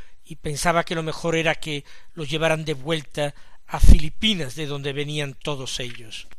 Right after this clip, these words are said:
Junto con estos cinco franciscanos, tres jesuitas. En primer lugar, Pablo Miki, a quien se pone al frente de todos ellos.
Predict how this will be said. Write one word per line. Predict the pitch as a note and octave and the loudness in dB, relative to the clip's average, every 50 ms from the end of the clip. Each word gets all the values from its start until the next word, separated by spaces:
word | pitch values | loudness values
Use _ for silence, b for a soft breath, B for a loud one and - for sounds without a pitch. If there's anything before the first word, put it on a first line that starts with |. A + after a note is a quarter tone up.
| - - - | -16 -16 -16
Junto | - - - C4 B3 A3 - A#3+ G#3 - | -12 -4 -2 0 0 0 0 0 -2 0
con | - G3+ G3+ | -2 0 0
estos | A3+ A3 - - - G#3 - | 2 2 0 -2 -2 -4 -6
cinco | - - - - A#3+ A#3+ A3 - - G3 | -6 -4 -2 0 0 0 0 -2 -4 -4
franciscanos, | - - G3 F#3+ F3+ - - G#3 - - - - C#4 C#4+ D4+ E4 E4+ - - B B B B B B B B B - - | 0 0 0 0 0 -2 -4 -6 -8 -4 0 2 2 4 2 0 -4 -8 -12 B B B B B B B B B -16 0
tres | - B3+ C4 - C4 - - - - | 2 4 4 6 4 2 -2 -4 -4
jesuitas. | - A3+ G3 - - E3+ D#3 D#3 C3+ - - A#2+ A2 - - - - - - b b b b b b - | -4 -2 -2 -2 -4 -4 -6 -6 -8 -10 -12 -14 -14 -14 -14 -14 -16 -16 -18 b b b b b b -12
En | F#3 D#3+ | -10 -4
primer | - G#3+ G#3+ A3 A3+ | -2 0 0 2 2
lugar, | A3+ A3+ B3 C4+ C#4+ - - - | 2 4 4 4 4 4 2 4
Pablo | - C4 C4 B3 C4 B3+ B3+ A3+ | 6 6 8 6 4 2 0 2
Miki, | A3 B3+ C#4 - - - D#3+ C#3 A2+ b b b b b b - | 4 2 2 2 0 -6 -10 -12 -12 b b b b b b -10
a | - D#3+ | -10 -8
quien | - - G3 F3+ | -6 -6 -4 -2
se | - - G3+ | -2 -2 -2
pone | - - B3+ C4 B3 A#3+ | -2 0 0 2 4 6
al | G#3+ F#3 | 10 12
frente | - - - C#4+ D4 D4 - - - C#4+ C#4+ b b b b b b b - | 12 12 12 12 12 10 6 4 2 2 0 b b b b b b b -8
de | E3+ E3+ E3 | -4 -4 -4
todos | - - - F#3+ F3+ F3 E3+ - - F#3+ | -2 -2 -2 -2 -2 -2 -4 -2 0 0
ellos. | F3 D#3+ C#3+ C#3 C3+ B2 - - | 0 0 -2 -6 -10 -10 -12 -12